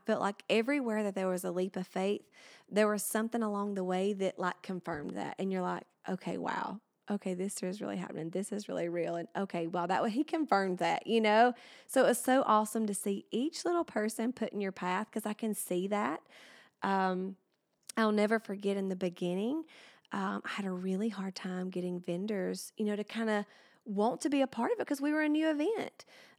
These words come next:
Um, I, I had no logistics to tell them of how long we'd been in it and how many shoppers we had and what they could expect. And, um, I got, I remember going to City Farmhouse and,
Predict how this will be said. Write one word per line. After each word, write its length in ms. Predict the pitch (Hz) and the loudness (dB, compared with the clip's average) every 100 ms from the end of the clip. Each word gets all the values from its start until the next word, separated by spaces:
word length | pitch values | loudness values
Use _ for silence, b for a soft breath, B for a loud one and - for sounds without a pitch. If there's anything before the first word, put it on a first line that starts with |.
| - | 0
Um, 240 | 220 214 | 4 4
I, 140 | 220 - | 2 0
I 60 | 233 | -2
had 240 | 214 277 | 0 0
no 320 | 302 294 269 254 | 2 4 6 4
logistics 640 | 240 202 208 - - - | 2 2 -2 -2 -4 -4
to 120 | - 214 | -2 -2
tell 300 | - 214 247 | 0 2 2
them 320 | 208 190 185 | 2 2 0
of 100 | 185 | -2
how 280 | - 196 196 | -4 -6 -2
long 240 | 196 196 | 0 0
we'd 140 | 196 185 | 0 0
been 140 | 185 | 0
in 120 | 190 | 0
it 80 | 262 | 0
and 100 | - | -2
how 140 | 170 190 | -4 -4
many 160 | 180 | -4
shoppers 440 | 175 190 220 226 226 | -4 -4 -2 -2 -2
we 100 | 220 | -2
had 180 | 220 214 | -2 -2
and 60 | 185 | -4
what 140 | 190 | -4
they 80 | 190 | -6
could 140 | 190 185 | -4 -6
expect. 640 | - - 208 220 - 196 | -8 0 2 2 0 -2
And, 180 | 185 190 B B B B B - | -2 -4 B B B B B -2
um, 260 | 208 202 - | 0 0 0
I 120 | 190 | -2
got, 220 | 190 180 - - | -2 -4 -6 -6
I 100 | 190 | -2
remember 480 | 214 214 233 208 190 | 0 2 2 0 0
going 340 | 185 196 208 | 0 0 -2
to 120 | - | -4
City 240 | 190 190 202 | -4 -4 -4
Farmhouse 640 | 202 240 240 - 190 - - | -2 -4 -2 -4 -8 -12 -4
and, 500 | 196 190 185 185 185 | 0 2 0 -2 -4